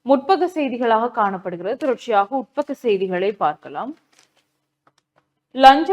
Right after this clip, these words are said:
ஊழல் விசாரணை ஆணைக்குழுவிற்கு மூன்று மாதங்களில் மட்டும் ஆயிரத்தி இருநூற்றி அறுபத்தி ஏழு முறைப்பாடுகள். இந்த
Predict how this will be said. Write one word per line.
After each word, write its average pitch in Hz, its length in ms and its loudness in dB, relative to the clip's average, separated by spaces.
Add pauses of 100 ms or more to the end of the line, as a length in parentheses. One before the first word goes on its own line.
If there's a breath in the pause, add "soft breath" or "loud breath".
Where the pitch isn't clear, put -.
ஊழல் 311 260 6
விசாரணை 262 520 6
ஆணைக்குழுவிற்கு 226 800 -2
மூன்று 269 400 -6
மாதங்களில் 226 720 -4
மட்டும் 233 340 -10
ஆயிரத்தி 240 520 -4
இருநூற்றி 202 440 -10
அறுபத்தி 190 400 -6
ஏழு 247 260 0
முறைப்பாடுகள். 185 720 -8 (380 soft breath)
இந்த 226 220 0